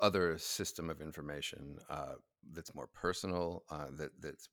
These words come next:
more tangential, that deals with the, all these other subjects. And so it's been really a, a challenge to kind of encapsulate that in a quick elevator pitch. Um,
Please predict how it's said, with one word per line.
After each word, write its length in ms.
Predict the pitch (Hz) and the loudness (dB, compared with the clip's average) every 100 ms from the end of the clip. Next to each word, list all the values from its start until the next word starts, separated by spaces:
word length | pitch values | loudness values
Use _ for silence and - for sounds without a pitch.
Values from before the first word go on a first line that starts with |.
| 78 | -10
more 200 | 78 - | -10 -10
tangential, 760 | - 76 73 78 78 - 78 76 | -8 -8 -4 -4 -4 -4 -4 -4
that 160 | 71 | -8
deals 260 | 80 76 73 | -8 -10 -8
with 180 | 139 - _ _ | -10 -12 _ _
the, 140 | 82 80 | -12 -6
all 60 | 156 | -4
these 120 | - | 0
other 160 | 90 90 | 0 0
subjects. 440 | - 76 71 - - - - | -2 -2 -4 -8 -14 -16 -8
And 80 | - | -4
so 60 | |
it's 100 | 113 | -2
been 240 | 101 123 110 | 4 4 6
really 280 | 104 98 87 | 4 4 2
a, 60 | 82 _ _ _ - | -2 _ _ _ 0
a 120 | 85 78 | 2 2
challenge 580 | - 107 92 85 78 - - | 4 6 6 4 0 -6 -6
to 320 | 85 73 67 - _ _ _ - | -4 -4 -8 -16 _ _ _ -8
kind 140 | 85 | -6
of 80 | 73 | -6
encapsulate 640 | 76 80 76 - 71 69 | -2 0 0 -2 -6 -6
that 200 | 73 69 - _ _ _ _ _ _ _ _ - - | -4 -4 -6 _ _ _ _ _ _ _ _ -20 -8
in 140 | 92 | -6
a 40 | 73 | -6
quick 280 | - 76 - - - _ _ _ _ _ _ | -2 -2 -2 -12 -20 _ _ _ _ _ _
elevator 320 | 80 71 64 - | -2 -2 -4 -6
pitch. 300 | - - - _ _ _ _ _ | -10 -12 -16 _ _ _ _ _
Um, 400 | 85 78 69 64 | 0 0 -2 -6